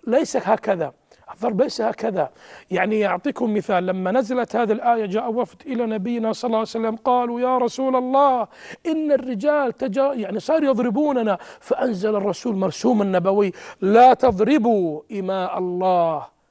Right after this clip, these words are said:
بعد ذلك ماذا فعل؟ جاء عمر قال: "يا رسول الله، إن النساء قد تجرأن،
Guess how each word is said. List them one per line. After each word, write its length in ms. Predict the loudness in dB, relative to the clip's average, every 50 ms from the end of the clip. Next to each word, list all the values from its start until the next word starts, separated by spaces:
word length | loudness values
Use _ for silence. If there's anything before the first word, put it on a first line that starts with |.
| _ _ _ _ _ _ _ _ _ -14
بعد 260 | -12 -10 -10 -8 -8
ذلك 400 | -8 -8 -8 -8 -10 -12 -12 -10
ماذا 240 | -8 -6 -6 -6 -8
فعل؟ 260 | -10 -10 -14 -14 -16 _ _ _ _ _ _ _ -20 -20 -20 _ -2
جاء 140 | 0 0 2
عمر 340 | 2 0 -2 -2 -4 -6
قال: 300 | -6 -4 -2 -2 0 2
"يا 240 | 2 2 2 2 0
رسول 440 | -2 -4 -6 -6 -4 -2 0 0 0
الله، 560 | 0 0 0 0 0 0 0 0 0 -2 -6 -10 _ -20 -20 -20 -12 _ -2
إن 260 | 0 0 2 2 2
النساء 540 | 2 2 0 -2 -2 0 2 2 4 4 2
قد 200 | 2 0 -4 -4
تجرأن، 840 | -2 -2 -2 0 0 0 0 4 4 4 6 6 4 0 0 -4 -8